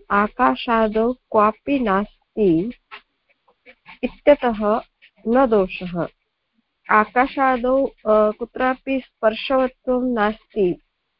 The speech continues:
इत्यतः, अ, तत् दोषः नास्ति.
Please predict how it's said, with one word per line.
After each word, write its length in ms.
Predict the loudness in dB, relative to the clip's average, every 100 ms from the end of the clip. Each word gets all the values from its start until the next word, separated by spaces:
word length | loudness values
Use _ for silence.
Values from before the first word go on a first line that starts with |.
| _
इत्यतः, 800 | -10 -2 -2 0 -2 0 2 2 -2 _ -20 _ _ -4
अ, 460 | 0 2 2 0 -2 _ _ _ _ -2
तत् 340 | -2 -2 _
दोषः 580 | 0 2 2 -2 -4 -2
नास्ति. 680 | 0 -2 -6 _ -4 -4